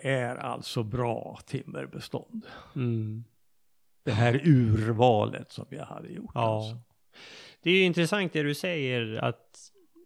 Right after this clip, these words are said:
Speaker 2: den, den skogen som vi tidigare har skördat, och den har, den har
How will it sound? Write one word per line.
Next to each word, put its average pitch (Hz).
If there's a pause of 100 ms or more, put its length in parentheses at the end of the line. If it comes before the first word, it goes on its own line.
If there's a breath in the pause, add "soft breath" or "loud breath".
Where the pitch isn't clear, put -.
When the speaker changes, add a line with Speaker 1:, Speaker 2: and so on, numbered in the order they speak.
(140)
Speaker 2:
den, 139
den 139
skogen 147
som 127
vi 120
tidigare 143
har 117
skördat, 135
och 113
den 123
har, 120
den 117
har 113